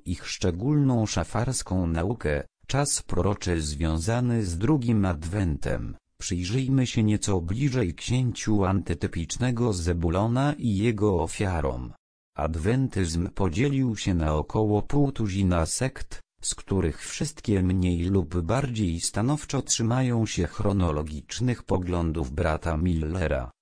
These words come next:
chociaż z konieczności przyznają, że popełnił on błąd. Ponadto, bracia z maluczkiego statka,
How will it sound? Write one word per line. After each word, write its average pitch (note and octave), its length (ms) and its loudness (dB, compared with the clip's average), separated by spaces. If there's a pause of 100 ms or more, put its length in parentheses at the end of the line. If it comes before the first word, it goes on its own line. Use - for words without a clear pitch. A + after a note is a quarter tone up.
(120)
chociaż - 480 -2
z - 140 -6
konieczności F#2 920 -2
przyznają, F2 920 0 (260)
że F2 200 2
popełnił A#2+ 760 2
on G2 260 2
błąd. B1+ 720 -6 (420)
Ponadto, A2 760 -2 (160)
bracia A#2+ 500 0
z F2+ 140 -2
maluczkiego B2 800 0
statka, E2 640 -2